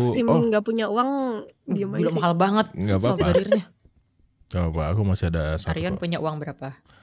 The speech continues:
Speaker 2: Eh, dua puluh tiga ribu sebenarnya ini tabungan untuk masa depan ya, buat nikah, beli
Speaker 1: Waduh.
Speaker 2: rumah. Cuma,
Speaker 3: Waduh, waduh.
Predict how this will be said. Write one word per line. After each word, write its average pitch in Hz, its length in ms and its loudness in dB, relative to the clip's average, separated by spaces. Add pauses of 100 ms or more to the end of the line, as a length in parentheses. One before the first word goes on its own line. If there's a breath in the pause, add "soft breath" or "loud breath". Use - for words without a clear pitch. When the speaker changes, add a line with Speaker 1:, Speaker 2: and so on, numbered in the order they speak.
(480 soft breath)
Speaker 2:
Eh, 87 560 0
dua 95 180 -2
puluh 113 160 -4
tiga 117 160 -2
ribu 123 200 -2
sebenarnya 123 420 -2
ini 151 100 -2
tabungan 120 360 0
untuk 117 200 -6
masa 117 240 -2
depan 113 260 -4
ya, 95 220 -6
buat 87 260 -8
nikah, 226 380 4
beli 214 160 8
Speaker 1:
Waduh. 208 80 6
Speaker 2:
rumah. 120 240 0
Cuma, 208 160 4
Speaker 3:
Waduh, 233 160 10
waduh. 226 260 10